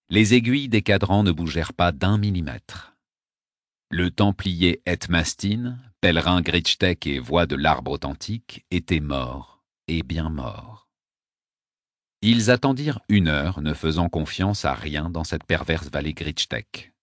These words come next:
Mais lorsque les moniteurs commencèrent à annoncer la rapide décomposition du corps, ils donnèrent à Mastin une sépulture sommaire à une cinquantaine de mètres de là, près du sentier, en direction de l'entrée de la vallée.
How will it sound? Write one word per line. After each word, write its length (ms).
Mais 120
lorsque 300
les 140
moniteurs 540
commencèrent 580
à 140
annoncer 500
la 140
rapide 400
décomposition 840
du 140
corps, 540
ils 180
donnèrent 380
à 80
Mastin 420
une 140
sépulture 580
sommaire 760
à 100
une 120
cinquantaine 540
de 80
mètres 320
de 100
là, 380
près 160
du 140
sentier, 560
en 160
direction 520
de 100
l'entrée 340
de 80
la 100
vallée. 340